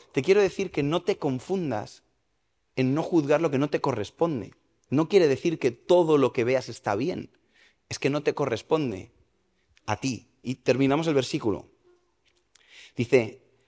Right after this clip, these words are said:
eh, "Obedeced a vuestros pastores, sujetaos a ellos, porque ellos velan por vuestras almas como quien han de dar cuenta, para que lo hagan con alegría y no quejándose, porque esto no es provechoso". Este versículo podemos estar una hora aquí.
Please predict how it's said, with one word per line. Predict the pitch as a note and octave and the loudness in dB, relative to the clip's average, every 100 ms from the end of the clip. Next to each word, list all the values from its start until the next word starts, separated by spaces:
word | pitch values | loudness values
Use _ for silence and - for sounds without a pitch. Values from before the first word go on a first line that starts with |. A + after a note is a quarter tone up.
| _ _ | _ _
eh, | A#2 A#2 A2 A2 | 6 8 8 6
"Obedeced | C3+ C#3+ C3+ E3+ | 8 8 8 4
a | |
vuestros | D#3+ D3+ | 4 0
pastores, | C#3+ C3+ F#3 F#3 | -2 2 2 0
sujetaos | - C3 B2+ C#3+ C#3 | -4 -6 2 2 2
a | C#3+ | 0
ellos, | D#3 D#3+ - - _ | 2 0 -4 -14 _
porque | C#3+ C3 C#3 | 0 0 0
ellos | D#3 | 0
velan | D3+ E3+ D3+ | 2 2 2
por | A#2+ | 0
vuestras | A#2 D3 E3+ E3 | 0 -2 -4 -2
almas | F#3+ D#3+ B2+ C#3 - _ _ | -2 0 -2 -4 -12 _ _
como | - C#3 C#3 | 0 2 2
quien | - D3 C3+ C3 - _ _ - | 0 0 2 -2 -8 _ _ 2
han | C#3+ E3+ E3 A2+ | 2 2 -4 -4
de | A2 | -4
dar | G#2+ A2+ | -2 -6
cuenta, | - D#3+ D3 G#2+ G#2+ - _ _ _ _ _ _ _ | -2 0 0 -2 -4 -6 _ _ _ _ _ _ _
para | D3+ D#3+ | 6 8
que | E3+ | 6
lo | F#3+ | 8
hagan | G#3+ A3 | 8 6
con | A3 G3+ | 4 6
alegría | F3+ F3+ G#3 | 6 6 8
y | F#3+ | 6
no | F3+ | 4
quejándose, | E3 F#3+ F#3+ D3 C3 E3 G3+ - _ _ _ _ _ | 0 2 2 2 0 -4 -6 -12 _ _ _ _ _
porque | D3 D3 | 0 0
esto | E3 F3+ | 0 0
no | F3 | 0
es | |
provechoso". | - F3+ C3+ - D#3 B2 | 2 4 4 2 0 0
Este | - | 4
versículo | D#3+ D3+ E3 F3+ | 4 4 2 4
podemos | C#3+ D3+ | 6 4
estar | - E3 | 6 4
una | D3+ | 6
hora | C#3 C3 | 4 2
aquí. | A2 F#2 | -2 -10